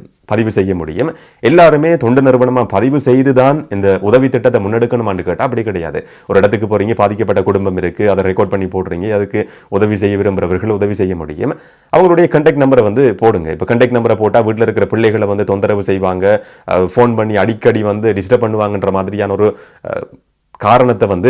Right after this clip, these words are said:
சில நேரங்கள்ல சிலர் சொல்ல முடியும். ஆனா இப்ப நீங்க வந்து வெளிநாட்டுல ஒரு ரிலீஸ் ஆகாத போனையே கம்பெனி வந்து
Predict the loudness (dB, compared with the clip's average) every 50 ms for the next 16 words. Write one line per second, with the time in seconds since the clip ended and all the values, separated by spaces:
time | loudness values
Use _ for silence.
0 | 2 2 0 0 0 -2 -2 -2 -2 -2 0 0 0 0 0 0 -2 0 0 0
1 | 0 -2 -4 -4 -4 -2 0 0 0 0 0 -2 -2 -6 -16 -20 _ _ _ _
2 | _ _ _ _ _ _ _ _ _ -8 -2 0 0 2 2 0 0 2 2 4
3 | 4 4 2 2 2 4 4 4 4 4 2 0 -6 -6 -2 0 2 2 4 4
4 | 2 2 2 4 4 4 4 4 0 0 0 2 2 2 4 4 2 2 2 2
5 | 2 0 0 0 0 0 2 2 2 0 -2 -2 -2 -4 -4 -4 -4 -8 -14 _
6 | _ _ _ _ _ _ _ _ _ _ _ 0 2 2 2 4 4 4 4 4
7 | 4 2 2 2 2 2 2 4